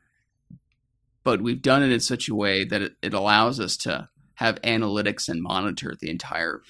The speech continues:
container freight network, 'cause functionally we're tracking all containers globally all the time at this point. And that allows us to see in great detail how quickly are containers moving through what terminal, how,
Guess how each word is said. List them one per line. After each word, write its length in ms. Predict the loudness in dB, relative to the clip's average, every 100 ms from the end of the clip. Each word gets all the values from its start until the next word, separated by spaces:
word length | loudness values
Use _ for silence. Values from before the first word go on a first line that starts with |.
| _
container 500 | -12 -10 -8 -6 -8
freight 360 | -8 -10 -10 -8
network, 520 | -10 -8 -10 -14 -20 _ _ _ _ _
'cause 340 | -4 -2 -4 -8 -20 -20 _ _ _ _
functionally 580 | 2 2 2 2 2 2
we're 320 | 2 -2 -4 -12
tracking 640 | -10 -4 2 2 2 -2 -2
all 260 | -2 -4
containers 640 | -4 -8 -8 -6 -6 -6 -8
globally 480 | -10 -10 -8 -10
all 140 | -10 -12
the 60 |
time 340 | -14 -10 -8 -8
at 80 | -10
this 160 | -12
point. 300 | -8 -8 -8 -12 _ _ _ _ _ _
And 120 | -4 4
that 180 | 4
allows 420 | 6 4 4 4 -2
us 160 | -4
to 160 | -4 -2
see 320 | 0 2 2
in 160 | 2 -2
great 340 | 0 -2 -2
detail 640 | -6 -4 -4 -4 -4 -6 _ _ _ _ _ _
how 540 | -2 2 2 2 0 -6
quickly 420 | -6 -4 -2 -2 -2
are 60 |
containers 540 | -2 -8 -6 -4 -4 -8
moving 280 | -6 -6
through 280 | -6 -4 -4
what 280 | -2 -4 -4
terminal, 560 | -6 -4 -4 -6 -10 -16 _ _
how, 340 | -2 -2 -4